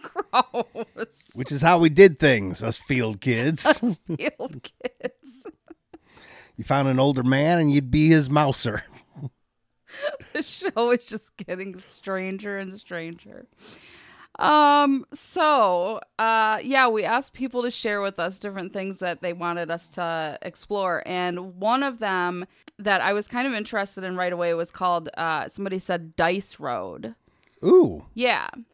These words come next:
Speaker 1: So I don't know how I missed Dice Road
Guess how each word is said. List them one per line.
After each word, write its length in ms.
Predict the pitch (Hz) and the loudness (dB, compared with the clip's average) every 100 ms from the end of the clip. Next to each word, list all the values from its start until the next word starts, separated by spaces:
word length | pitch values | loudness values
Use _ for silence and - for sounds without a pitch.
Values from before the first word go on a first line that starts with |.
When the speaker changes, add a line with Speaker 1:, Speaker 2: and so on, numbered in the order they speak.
| _ _ _ _ | _ _ _ _
Speaker 1:
So 440 | - 254 233 220 - _ _ _ | -4 0 0 -2 -6 _ _ _
I 560 | 208 220 233 262 302 302 - 214 - | 2 4 4 0 -2 -6 -10 -20 -2
don't 280 | 226 214 233 | 0 0 -2
know 240 | 214 208 | -4 -4
how 320 | 202 190 185 | 2 4 4
I 160 | 185 180 | 2 -2
missed 320 | 180 180 175 | -4 -6 -6
Dice 320 | 160 170 - | -4 -4 -4
Road 360 | 196 190 196 | -2 -2 -2